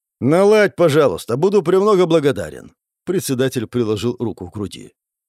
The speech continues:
Я уверен, что сейчас на радиоволнах передают всякую полезную информацию, чтоб мы знали, как действовать. Будут покупать зерно или нет, важно понимать. Иван Иванович спохватился.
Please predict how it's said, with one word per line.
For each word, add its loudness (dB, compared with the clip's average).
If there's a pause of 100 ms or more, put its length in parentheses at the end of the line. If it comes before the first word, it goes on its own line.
Я 2
уверен, 2
что -6
сейчас -2
на -2
радиоволнах 2
передают 0
всякую 0
полезную 0
информацию, -4
чтоб -8
мы 0
знали, 0
как -4
действовать. -6 (340)
Будут 0
покупать 0
зерно 0
или 2
нет, -6
важно 2
понимать. 0 (360)
Иван 0
Иванович 0
спохватился. -6